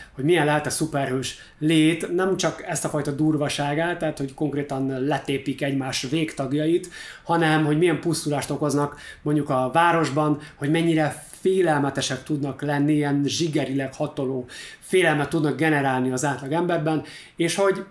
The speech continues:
mennyire nem fekete-fehérek ezek az alakok. Ez mind-mind olyan dolog, amit az ilyen stílusú rajzfilmes ábrázolástól az átlag néző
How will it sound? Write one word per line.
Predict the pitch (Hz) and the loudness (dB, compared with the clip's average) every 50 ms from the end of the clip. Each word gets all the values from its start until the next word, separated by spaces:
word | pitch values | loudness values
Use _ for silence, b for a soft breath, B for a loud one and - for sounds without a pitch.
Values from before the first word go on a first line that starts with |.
| - - - | -16 -12 -4
mennyire | 202 262 277 262 220 185 | 0 2 4 4 4 4
nem | 175 170 165 160 151 | 4 4 4 4 2
fekete-fehérek | - - 165 160 - 143 127 - 131 113 - 156 147 135 131 131 131 120 - - | 0 0 -2 0 0 -2 -2 -2 -6 -4 -2 -2 0 0 0 -2 -2 -4 -6 -6
ezek | - 135 131 127 - - | -6 -4 -4 -6 -6 -8
az | 117 | -8
alakok. | 160 - - 160 147 139 120 - - 185 202 190 - - | -8 -6 -4 -2 -2 -2 -2 -2 0 0 0 0 -2 -6
Ez | - 151 214 214 - | -6 -6 -6 -6 -4
mind-mind | - 208 240 247 240 226 208 180 185 | 0 4 4 6 6 6 6 4 4
olyan | 185 180 156 147 | 4 4 4 4
dolog, | 139 160 175 190 190 196 190 190 B B B B | 2 4 4 4 4 4 2 0 B B B B
amit | 156 156 156 156 156 - - - _ _ _ - | -2 0 0 0 -2 -6 -18 -20 _ _ _ -14
az | - 156 147 170 - | -8 -8 -8 -6 -2
ilyen | - 254 269 233 196 | 0 0 2 2 0
stílusú | - - 214 208 196 180 165 - 185 180 180 165 170 B B B B B - | 0 2 2 2 2 2 2 2 2 2 2 0 0 B B B B B -2
rajzfilmes | 156 175 180 190 180 - 170 160 156 147 - | 2 4 4 4 4 2 0 0 0 -2 -2
ábrázolástól | - 165 160 160 165 147 139 139 175 175 165 147 - - 160 160 160 B B B | -2 -2 -2 0 0 -2 -2 0 0 0 0 0 -2 -2 -2 -2 -2 B B B
az | - 127 165 | -6 0 2
átlag | 175 180 170 170 143 | 2 2 2 0 0
néző | 147 156 160 143 151 151 143 147 | 2 2 2 2 2 0 -2 -4